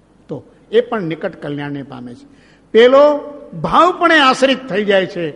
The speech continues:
એ પણ નિકટપણાને પામે છે. આ નિકટપણું જીવનું કેમ થાય?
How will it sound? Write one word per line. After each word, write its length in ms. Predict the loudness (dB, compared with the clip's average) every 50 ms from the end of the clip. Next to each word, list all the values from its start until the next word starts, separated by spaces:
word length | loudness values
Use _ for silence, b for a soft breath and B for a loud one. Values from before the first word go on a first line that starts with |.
| -12 -20 -20 -20 -10
એ 100 | -8 -8
પણ 220 | -8 -6 -6 -6 -6
નિકટપણાને 880 | -6 -8 -8 -8 -8 -10 -10 -10 -12 -12 -10 -8 -8 -8 -10 -10 -12 -16 -20 -20 _ _ _ _
પામે 240 | -20 -20 -20 -20 -20
છે. 180 | -20 _ b b b b b b _
આ 100 | -14 -10
નિકટપણું 1200 | -10 -8 -6 -6 -6 -8 -8 -8 -8 -8 -6 -6 -10 -12 -10 -8 -8 -6 -6 -6 -8 -10 -10 -10
જીવનું 680 | -6 -6 -4 -4 -6 -6 -8 -8 -8 -10 -10 -14 -16
કેમ 300 | -14 -12 -12 -12 -12 -14
થાય? 400 | -16 -18 -20 -20 -20 -20 -20 -20